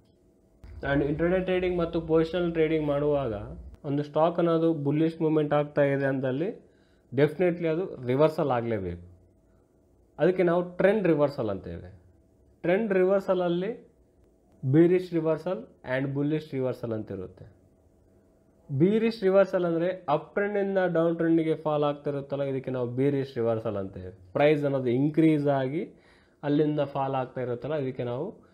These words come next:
bearish reversal ಅಂತೇವೆ. ನೀವು ಯಾವುದೇ ಚಾರ್ಟ್ ಅಬ್ಸರ್ವೇಷನ್ ಮಾಡ್ಬೋದು, ಪ್ರೈಸ್ ಅನ್ನೋದು ಇನ್ಕ್ರೀಸ್ ಆದಮೇಲೆ ಮತ್ತೆ ಡಿಕ್ರೀಸ್ ಆಗ್ತಾ ಇದ್ರೆ ಅದಕ್ಕೆ ನಾವು bearish reversal ಅಂತೇವೆ. And ಅದೇ ಥರ ಬುಲ್ಲಿಶ್ ರಿವರ್ಸಲ್, ಪ್ರೈಸ್ ಅನ್ನೋದು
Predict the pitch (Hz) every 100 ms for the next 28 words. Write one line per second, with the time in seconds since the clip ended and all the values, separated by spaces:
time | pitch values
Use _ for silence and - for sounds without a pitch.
0 | _ _ 127 131 151 143 143 113 107 110
1 | 110 95 90 87 87 90 90 - _ _
2 | _ _ _ _ _ _ _ _ _ _
3 | _ _ _ _ _ _ _ - 120 123
4 | 117 135 170 185 185 175 170 160 170 160
5 | 160 165 160 160 160 165 214 185 180 180
6 | 175 165 160 165 170 165 160 160 160 180
7 | 220 - 123 151 156 151 160 175 170 165
8 | 160 160 160 151 165 220 - - _ _
9 | 139 143 143 147 131 139 143 135 - 120
10 | 117 113 - 101 87 87 87 - - _
11 | _ _ _ _ _ _ _ _ _ -
12 | - _ 147 156 190 185 190 160 170 190
13 | 190 - 160 143 - 104 101 - _ _
14 | _ _ _ _ 160 185 208 202 202 190